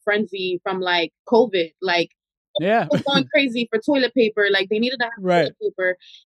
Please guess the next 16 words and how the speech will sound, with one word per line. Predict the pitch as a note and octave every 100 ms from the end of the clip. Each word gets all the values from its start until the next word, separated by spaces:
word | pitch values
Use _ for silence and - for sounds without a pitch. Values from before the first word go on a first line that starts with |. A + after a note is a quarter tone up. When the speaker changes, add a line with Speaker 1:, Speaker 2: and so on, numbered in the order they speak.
| -
Speaker 1:
And | A3+ A#3
what's | A#3 -
Speaker 2:
Right. | B3+ D4
Speaker 1:
crazy | C4+
about | B3+ A3+ A3
it, | G#3
like, | G#3
the | G#3
psychology | - G#3 A#3 B3+ A#3+ A3+
of | F#3+
that | A3 A#3+ F#3+
was | G3+ G3 -
that, | G3
like, | F#3+ F#3 F3+ _ _ _ _ _
toilet | - B3+ C4 A#3 B3
paper | A#3 A3 G#3 G3 G3 F#3